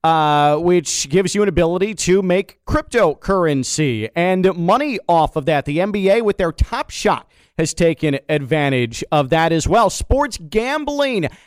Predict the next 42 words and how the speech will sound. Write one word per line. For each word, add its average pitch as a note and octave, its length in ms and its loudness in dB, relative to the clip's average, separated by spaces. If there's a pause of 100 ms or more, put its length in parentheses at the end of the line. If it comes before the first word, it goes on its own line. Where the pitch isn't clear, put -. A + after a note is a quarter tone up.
(100)
I C4+ 220 0
think G3+ 320 0
that F3 200 0
we're F#3 140 0
about F#3 300 0
five F#3+ 240 -2
years G3+ 220 -2
away F3 260 2
from F#3 180 -2
every G#3+ 200 0
state A3+ 300 0
in A3 80 -18
the A#3 80 -2
union B3+ 440 0
having E3 360 0
legalized D3 640 0
sports D3 420 0
gambling. C3+ 640 0 (480)
All C4 260 6
of C4+ 160 -6
those B3 360 0
things, G#3+ 400 0
how A#3 180 0
much C#4+ 240 -2
do A3+ 100 -4
you A#3+ 140 2
monitor F#3+ 500 2
those, E3+ 580 4
and, F3 460 0
uh, F3 160 0
how F3+ 140 0
much A#3+ 240 -4
do A3+ 80 -4
you A3 80 0
anticipate G3 720 -2
that E3+ 120 -4
those F3 260 2
are G3 60 -4
gonna F#3+ 220 -2
have F3+ 220 -2
to F3 80 -2
be F#3 180 -4